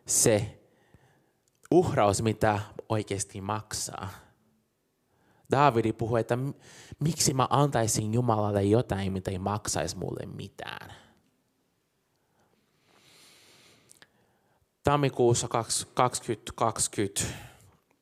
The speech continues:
siis niinku e-, ensimmä-, se oli eka päivä, me oltiin rukoilemassa sen vuoden puolesta ja Jumala antoi mulle sana, että hei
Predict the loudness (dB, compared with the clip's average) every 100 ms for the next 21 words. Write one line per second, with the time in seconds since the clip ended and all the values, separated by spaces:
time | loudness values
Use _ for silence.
0 | _ _ _ _ _ _ -20 -16 -12 -8
1 | -2 -2 -2 -2 -2 0 -2 -4 -6 -2
2 | 0 0 -4 -6 -4 -4 -2 -2 0 0
3 | 0 -4 -2 -2 -2 -4 -4 -4 -6 -12
4 | -20 -20 -20 _ -4 4 4 4 0 2
5 | 4 2 0 -2 -2 -2 -4 -12 _ _
6 | _ _ _ _ _ _ _ _ _ _
7 | -20 -18 -18 -20 -4 4 6 6 6 4
8 | 4 2 2 0 0 0 -4 -6 -6 -4
9 | -4 -4 -10